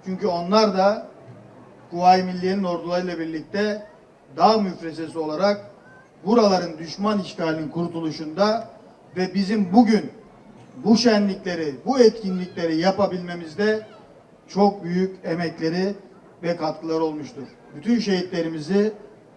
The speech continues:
gazilerimizi bir kez daha saygı, rahmet, minnetle anıyorum.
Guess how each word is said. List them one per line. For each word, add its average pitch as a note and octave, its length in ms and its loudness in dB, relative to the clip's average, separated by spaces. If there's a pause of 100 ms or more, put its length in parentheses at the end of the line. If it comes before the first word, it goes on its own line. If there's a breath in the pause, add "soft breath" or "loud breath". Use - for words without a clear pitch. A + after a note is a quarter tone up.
(220)
gazilerimizi E3 760 2
bir G3 120 -2
kez D#3+ 320 -4
daha F3 320 2 (400)
saygı, D#3+ 420 -4
rahmet, E3 420 -6
minnetle F3+ 440 -6
anıyorum. C#3+ 360 -6